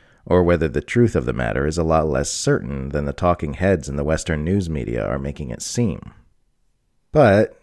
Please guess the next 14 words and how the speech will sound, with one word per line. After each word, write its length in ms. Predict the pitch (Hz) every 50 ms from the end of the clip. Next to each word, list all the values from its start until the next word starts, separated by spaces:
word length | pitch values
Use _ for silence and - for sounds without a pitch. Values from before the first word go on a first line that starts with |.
| _ _ -
it's 300 | 95 104 98 - - -
the 160 | - 104 101
only 280 | 98 107 104 98 98 95
way 280 | 87 87 87 85 82
you 180 | 82 80 80 82
can 420 | - - 92 82 78 76 73 71
really 400 | 85 113 127 131 123 113 107 95
have 360 | 85 - 92 90 82 78 69 71
a 40 |
legitimate 600 | 69 69 73 67 69 80 82 78 76 73 73 - -
position 560 | - 76 67 69 82 80 - - 64 60 52
on 220 | - 50 50 50
such 300 | - - 71 62 - -
matters. 580 | 67 69 69 65 - - - - - - - -